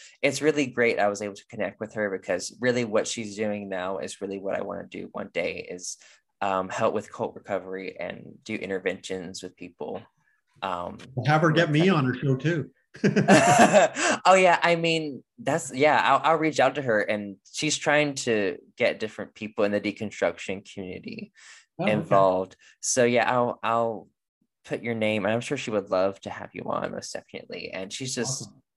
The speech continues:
Speaker 1: a beautiful soul, a wonderful person. And it's, her story is so,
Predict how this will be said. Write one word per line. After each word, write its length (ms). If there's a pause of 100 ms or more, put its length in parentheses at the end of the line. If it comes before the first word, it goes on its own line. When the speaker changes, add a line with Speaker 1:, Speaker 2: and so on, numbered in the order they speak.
(140)
Speaker 1:
a 80
beautiful 540
soul, 440
a 40
wonderful 400
person. 480
And 200 (460)
it's, 240
her 180
story 320
is 140
so, 460